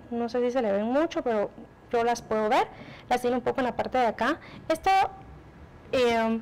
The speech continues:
muchas veces es hereditario, muchas veces nosotras las provocamos con ciertos gestos que hacemos.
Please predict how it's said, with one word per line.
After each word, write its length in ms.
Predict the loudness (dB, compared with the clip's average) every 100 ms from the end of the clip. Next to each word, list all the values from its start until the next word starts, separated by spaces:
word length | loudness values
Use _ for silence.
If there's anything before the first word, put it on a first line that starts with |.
| -2
muchas 240 | -2 0 -2
veces 260 | 0 0
es 100 | 2
hereditario, 880 | 4 4 2 2 2 4 4 4 2 -4 -4
muchas 320 | 0 2 2
veces 240 | 2 0 2
nosotras 400 | 2 0 0 0
las 160 | 0
provocamos 560 | -2 -6 -2 0 0 0
con 160 | -2 -2
ciertos 400 | -2 -2 -4 -4
gestos 460 | -2 0 0 -4
que 80 | -8
hacemos. 560 | -4 0 0 0 -4